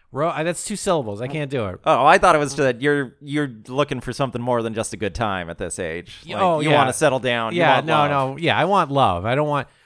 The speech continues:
Speaker 1: romance could mean anything. You're gonna
Speaker 2: Right.
Speaker 1: feel terrible the next day after, you know, you can only live that life so long,
Speaker 2: That's
Speaker 1: Mark.
Speaker 2: true.
Speaker 1: That's
Speaker 2: Yeah.
Speaker 1: a, that's a
Speaker 2: We're not
Speaker 1: young,
Speaker 2: in our
Speaker 1: that's a
Speaker 2: twenties.
Speaker 1: young man's game, Mark. You know, you're out there.
Speaker 2: We're in our fifties now.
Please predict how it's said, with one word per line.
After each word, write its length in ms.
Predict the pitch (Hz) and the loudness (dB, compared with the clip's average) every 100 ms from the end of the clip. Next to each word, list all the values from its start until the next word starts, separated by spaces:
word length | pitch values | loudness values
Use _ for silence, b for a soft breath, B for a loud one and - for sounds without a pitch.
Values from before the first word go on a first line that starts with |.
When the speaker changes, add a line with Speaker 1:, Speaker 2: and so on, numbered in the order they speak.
| b | b
Speaker 1:
romance 580 | 135 220 262 214 165 139 | 0 4 4 2 -4 -6
could 140 | 165 | -6
mean 200 | 139 131 | -6 -4
anything. 440 | 147 143 113 113 117 | -2 -4 -6 -8 -2
You're 120 | 165 | 2
gonna 100 | 131 | 2
Speaker 2:
Right. 80 | 92 | 2
Speaker 1:
feel 240 | 180 151 | -2 -2
terrible 500 | - 160 160 147 123 | -4 -2 2 2 0
the 140 | 117 117 | -4 -4
next 240 | 113 - | -6 -4
day 320 | 143 131 113 | -2 0 0
after, 420 | 107 107 - 110 b b b 156 | -2 -2 -4 -8 b b b -6
you 80 | |
know, 120 | 143 147 | -2 -2
you 120 | 160 | -2
can 100 | 190 | -2
only 120 | 190 | -2
live 220 | 156 185 | 0 0
that 160 | 156 127 | 0 0
life 240 | 143 143 | 0 -2
so 160 | - 127 | -4 -6
long, 340 | 113 143 117 | -2 0 0
Speaker 2:
That's 160 | 95 90 | -4 -8
Speaker 1:
Mark. 120 | 90 | -8
Speaker 2:
true. 200 | 92 78 80 | -8 -8 -8
Speaker 1:
That's 160 | 170 | -6
Speaker 2:
Yeah. 80 | 147 | -6
Speaker 1:
a, 20 | |
that's 200 | 165 180 139 | -4 -4 -2
a 20 | |
Speaker 2:
We're 60 | |
not 200 | 160 190 | 4 4
Speaker 1:
young, 60 | 240 | 4
Speaker 2:
in 60 | 262 | 2
our 100 | 262 | 0
Speaker 1:
that's 100 | 320 | 0
a 60 | |
Speaker 2:
twenties. 400 | 311 294 302 320 | 2 2 0 0
Speaker 1:
young 260 | 339 349 349 | 2 2 0
man's 360 | 330 233 170 | 0 0 -4
game, 260 | 147 170 147 | -4 -4 -4
Mark. 460 | 143 160 220 247 220 | -2 -2 -2 -4 -6
You 100 | 214 | -8
know, 120 | 220 | -6
you're 200 | 220 214 | -4 -2
out 220 | 226 220 | -4 -2
there. 140 | 226 | 0
Speaker 2:
We're 60 | 185 | 2
in 40 | 240 | 2
our 140 | 285 | 0
fifties 520 | - 269 - 240 - | -2 -6 -4 -4 -2
now. 320 | 127 101 85 | -2 -4 -4